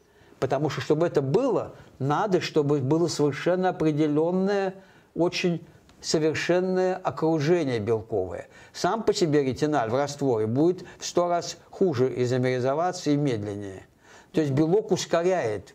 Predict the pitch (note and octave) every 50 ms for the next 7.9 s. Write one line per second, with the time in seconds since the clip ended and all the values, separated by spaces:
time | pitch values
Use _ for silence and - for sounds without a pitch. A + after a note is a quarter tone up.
0 | _ _ - D3 D#3+ D#3+ E3+ D#3+ E3 D#3+ C#3 A#2 G#2+ G2+ - - _ - - -
1 | _ _ _ _ _ _ _ _ _ _ _ _ _ _ _ - C#3+ D3 D3+ D3
2 | D#3 D#3+ D3+ D3 D#3 D#3 D3 C#3+ C#3 A#2 G#2+ G2 G#2 G2 F2+ F2 - - - -
3 | - B2 B2 D3 D3+ E3 G3 G#3 G3+ - - - - D#3 D3 D#3+ D3+ D3+ - D#3
4 | C3+ B2 D3 F#3+ G3+ F#3 F3+ F3+ F3 D#3+ - - F3 D#3+ C3+ A#2 G2 F#2 - -
5 | - - _ - - D#3+ D#3 D3 C3 C#3 C#3+ C#3+ D#3+ G#3 A#3 A#3 - - D3+ -
6 | - - C#3+ C#3 D3 D#3+ F3+ G3 F#3 F#3 D#3 C#3 - D#3+ C3+ - D3+ D3 - C3
7 | A#2+ C3+ B2 A#2+ A#2+ A#2+ A2+ - - - - - C3 B2+ B2 A#2+ A2+